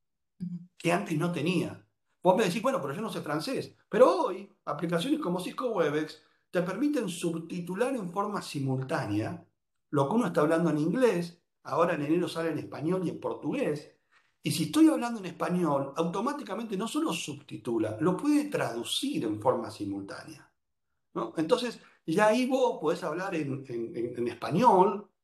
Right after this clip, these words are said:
Speaker 2: o en chileno, porque no es lo mismo el chileno que en argentino cuando hablamos, <laughs> ¿sí?
Speaker 1: No, no es lo
Speaker 2: Y que
Speaker 1: mismo,
Speaker 2: no es lo
Speaker 1: definitivamente.
Speaker 2: mismo. Y que la tecnología te permita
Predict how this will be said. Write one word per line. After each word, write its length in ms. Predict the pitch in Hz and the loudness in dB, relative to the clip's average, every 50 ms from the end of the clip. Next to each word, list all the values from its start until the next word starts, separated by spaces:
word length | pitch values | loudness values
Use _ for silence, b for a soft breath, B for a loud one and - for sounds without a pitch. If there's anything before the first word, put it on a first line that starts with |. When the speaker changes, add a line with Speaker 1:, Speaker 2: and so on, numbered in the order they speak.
| _ _ _ _ _ | _ _ _ _ _
Speaker 2:
o 200 | - 113 107 104 | -12 -8 -6 -4
en 100 | 104 107 | -4 -4
chileno, 540 | 104 - 117 147 180 170 131 120 143 180 - | -4 0 2 4 4 4 4 2 0 -4 -4
porque 220 | - - - - 110 | -6 -8 -6 -6 -4
no 80 | 131 | -4
es 60 | 127 | -4
lo 60 | 123 - | -2 -2
mismo 200 | 135 151 170 - | 0 0 0 -2
el 60 | - | -2
chileno 300 | - 113 147 190 180 - | -2 -2 0 0 2 0
que 100 | - - | -2 -4
en 60 | 139 | -6
argentino 560 | 202 - - 127 110 - - 269 247 131 113 104 | -6 -6 -8 -8 -8 -6 -4 -2 -2 -2 -2 -4
cuando 200 | 101 104 110 120 | -4 -2 0 2
hablamos, 680 | 147 175 185 - - - 170 170 170 - 170 - - - | 4 4 4 4 4 4 2 2 2 2 0 -2 -8 -14
<laughs> 80 | - 175 | -14 -12
¿sí? 460 | - - - - 185 165 160 170 170 214 220 190 170 - - - - - B B B B B 294 277 B B B B B - | -12 -12 2 6 6 6 6 4 0 -4 -4 -4 -4 -6 -6 -6 -8 -8 B B B B B -10 -10 B B B B B -16
Speaker 1:
No, 240 | 214 214 214 208 208 | -14 -8 -6 -2 0
no 100 | 214 214 | 2 2
es 80 | 226 | 4
lo 100 | 233 - | 4 2
Speaker 2:
Y 20 | - | 2
que 100 | 196 175 | 0 -4
Speaker 1:
mismo, 220 | 175 156 - - - _ _ 208 - | -6 -8 -12 -16 -20 _ _ 2 4
Speaker 2:
no 260 | 170 165 160 160 170 | 8 10 10 10 8
es 80 | 170 208 | 6 2
lo 120 | 220 - | -2 -4
Speaker 1:
definitivamente. 0 | |
Speaker 2:
mismo. 340 | - 151 131 - - 101 B B B B B B | -6 -8 -10 -10 -12 -12 B B B B B B
Y 140 | - 196 180 | -12 -12 -6
que 140 | - 214 185 | -2 0 0
la 180 | 185 180 180 175 | 2 0 0 -2
tecnología 1000 | 185 175 175 160 180 185 202 190 180 - - 165 143 - 151 127 - - - - | -2 -4 -2 -2 -2 -2 -4 -4 -6 -6 -6 -6 -4 -2 -2 -2 -4 -6 -6 -4
te 120 | 165 165 | -4 -4
permita 960 | 165 160 185 190 190 196 196 233 311 349 330 - 214 190 185 180 185 - - | -4 -4 -4 -4 -4 -4 0 2 2 2 2 0 -2 -2 -2 -4 -6 -10 -16